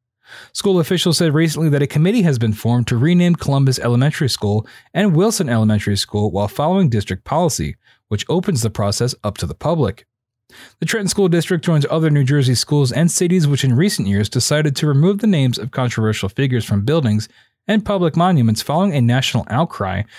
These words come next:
which was renewed after the May twenty twenty killing of George Floyd at the hands of Minneapolis police. Supporters have lauded the changes, pointing to the racist values of individuals like Wilson and Columbus.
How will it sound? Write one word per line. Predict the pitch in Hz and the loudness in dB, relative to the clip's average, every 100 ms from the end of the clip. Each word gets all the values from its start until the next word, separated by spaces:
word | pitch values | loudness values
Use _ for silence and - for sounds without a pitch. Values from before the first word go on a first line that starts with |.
| - - | -16 -6
which | 139 | -2
was | 156 131 | 0 2
renewed | 147 170 170 | 2 2 2
after | 131 170 185 | 0 -2 0
the | 156 | 2
May | 135 147 | 2 0
twenty | - 156 147 | -2 -2 -2
twenty | - 147 | 0 -2
killing | 120 185 147 113 - | -2 -2 0 0 0
of | 120 | -2
George | 110 107 98 | 0 -2 -2
Floyd | - 143 110 92 _ _ _ - | -2 0 0 -4 _ _ _ -6
at | 139 | -4
the | 127 | 0
hands | 143 123 | 0 2
of | 120 | 2
Minneapolis | 120 123 110 101 98 - | 2 2 0 0 -4 -4
police. | - 104 123 - - _ _ _ _ | -4 -2 -2 -2 -6 _ _ _ _
Supporters | - 143 190 175 175 | -6 -2 2 2 0
have | 139 | 0
lauded | 156 185 147 | 2 2 0
the | |
changes, | 120 151 147 151 | 0 0 2 2
pointing | 131 - 226 262 | 0 -2 0 2
to | 214 | 2
the | 143 | 0
racist | 123 170 - 156 | 0 0 0 0
values | 117 139 175 123 101 | 0 2 2 2 0
of | 107 | 0
individuals | 143 190 151 120 117 | 2 2 2 2 0
like | 123 113 | 0 0
Wilson | 104 101 - 85 | 0 0 -2 -4
and | 90 | -4
Columbus. | - 120 127 92 - | -2 0 0 -2 -6